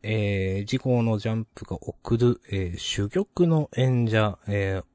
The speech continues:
おんもしれー、話か大集結ということで、えーっ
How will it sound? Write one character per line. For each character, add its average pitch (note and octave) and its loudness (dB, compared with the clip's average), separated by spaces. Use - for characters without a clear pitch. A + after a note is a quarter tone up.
お A#2+ 4
ん E3 4
も E3+ 4
し - 4
れ D#3 0
ー、 - -20
話 - -2
か - -4
大 C3+ -2
集 G#3 0
結 - -8
と - -12
い - -10
う - -12
こ - -14
と F#2 -10
で、 F2+ -10
え F#2 -4
ー - -16
っ - -20